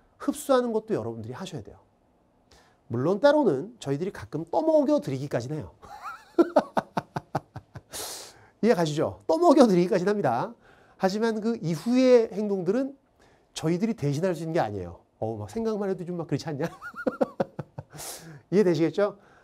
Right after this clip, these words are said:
따라서 진수성찬 차려드리고 경우에 따라서는 떠먹여 드립니다.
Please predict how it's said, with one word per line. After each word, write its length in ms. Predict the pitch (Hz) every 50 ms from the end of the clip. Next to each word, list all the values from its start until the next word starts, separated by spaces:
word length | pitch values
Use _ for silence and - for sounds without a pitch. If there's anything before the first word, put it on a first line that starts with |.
| _ _ -
따라서 680 | 240 247 247 220 170 190 190 190 185 151 107 92 87 - _ _
진수성찬 680 | - - 170 220 240 214 202 214 226 220 180 208 196 190
차려드리고 720 | 196 - 220 247 254 196 151 131 110 107 95 104 156 220 - _ _ _ _ _
경우에 320 | - - 139 139 170 202 214
따라서는 440 | 208 208 190 180 160 180 185 185 180
떠먹여 400 | - 294 285 294 285 285 285 277
드립니다. 600 | 196 170 151 143 127 101 95 90 92 123 160 208